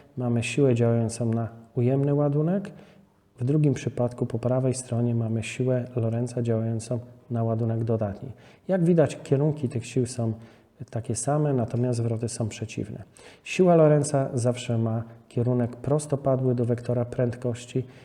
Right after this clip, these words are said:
i do wektora indukcji pola magnetycznego. Halotron to przetwornik pola magnetycznego, jest najczęściej prostopadłościenną płytką półprzewodnikową z prostopadłymi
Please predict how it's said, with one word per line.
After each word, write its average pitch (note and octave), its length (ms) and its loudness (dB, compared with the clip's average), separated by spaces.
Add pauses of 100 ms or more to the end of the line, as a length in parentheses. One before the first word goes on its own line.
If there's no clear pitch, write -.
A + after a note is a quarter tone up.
(220)
i A#2+ 140 2 (120)
do A#2 120 0
wektora A2 480 -2 (100)
indukcji A#2+ 640 -2 (160)
pola G#2+ 220 -2
magnetycznego. G#2 840 -8 (1080)
Halotron D#3+ 460 4
to C#3+ 100 2
przetwornik D#3+ 640 2
pola C#3+ 280 4
magnetycznego, B2 1040 0 (340)
jest C3+ 160 4
najczęściej C3+ 640 2
prostopadłościenną D3 1080 2
płytką B2 440 0
półprzewodnikową C3 1120 2 (280)
z - 100 -12
prostopadłymi D3 920 2